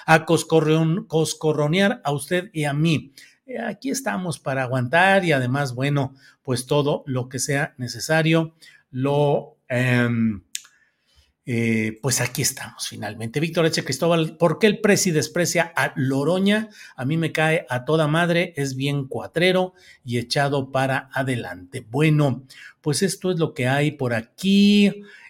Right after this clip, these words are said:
Eh, muchas gracias. Eh, Guillermo Bonilla Bernal dice, "Si Noroña quiere la oportunidad de candidato,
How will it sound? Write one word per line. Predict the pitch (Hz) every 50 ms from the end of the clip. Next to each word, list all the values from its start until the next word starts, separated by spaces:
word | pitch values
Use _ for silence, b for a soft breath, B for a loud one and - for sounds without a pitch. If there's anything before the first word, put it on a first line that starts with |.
| B -
Eh, | - - 160 160 165 160 160 156 156 156 156 156 156 156 156 156 156 156 156 151 139 123 - - b b b b b b b -
muchas | 147 160 185 202 196 196 - 156 147 127 110 110
gracias. | 131 135 143 165 180 180 165 165 - - 175 175 175 175 180 165 170 - - B B B B B B B
Eh, | - 151 147 151
Guillermo | 143 147 165 160 190 196 196 196 190 175
Bonilla | 156 156 156 170 185 175 185 180
Bernal | 151 143 135 123 135 143 151 170 196 202 170
dice, | 160 180 170 - 202 170
"Si | 151 - - 175 170
Noroña | 160 156 156 147 156 160 202 226 220 208 208 185 202
quiere | - 175 175 185 175
la | 165 151
oportunidad | 131 - 143 120 - - 135 139 151 156
de | 156 156
candidato, | 151 127 120 127 131 131 139 - - 208 202